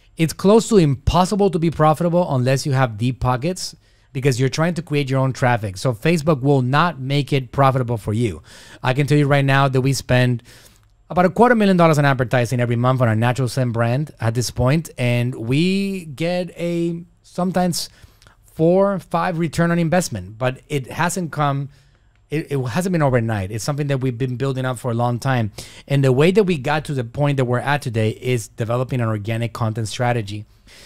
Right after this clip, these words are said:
So we are who we are today, and we got into the numbers that we, we got in today, uh, by, uh, making my dad an authority on the subject that we cover on our Natural Slim brand, making him, uh, a person that can be trusted by the world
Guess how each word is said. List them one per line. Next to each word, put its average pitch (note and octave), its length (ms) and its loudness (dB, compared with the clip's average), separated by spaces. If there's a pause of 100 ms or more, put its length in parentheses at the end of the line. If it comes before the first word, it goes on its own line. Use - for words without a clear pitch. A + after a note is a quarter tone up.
(260)
So C3+ 280 4
we C#3+ 260 2
are F3+ 200 4
who E3+ 140 2
we F3+ 120 6
are F3 160 4
today, D#3 460 2
and C3+ 120 2
we C3 120 4
got C#3+ 200 4
into D3+ 120 2
the C3+ 80 2
numbers C#3+ 300 2
that C#3+ 80 2
we, C3 260 0
we C#3 240 -4
got C3 240 2
in C#3 80 0
today, B2+ 580 -2
uh, A#2+ 160 0
by, A2+ 560 0 (720)
uh, B2 180 0
making B2+ 640 2
my B2+ 220 2
dad B2 300 0
an B2 100 0
authority A#2+ 760 2
on B2+ 100 0
the A#2+ 120 0
subject B2+ 440 -2
that A#2+ 120 0
we A#2+ 300 0
cover A2 500 -2 (100)
on A#2+ 280 -2
our A#2 180 0
Natural A#2 340 0
Slim A2 240 -4
brand, G#2 400 -4
making B2 320 -2
him, A#2+ 380 0 (420)
uh, A2+ 340 2
a B2+ 120 -2
person C3 420 0
that A#2+ 280 0 (480)
can C3+ 200 0
be B2+ 100 0
trusted D3+ 480 0
by B2 140 0
the A#2 100 0
world A2 480 2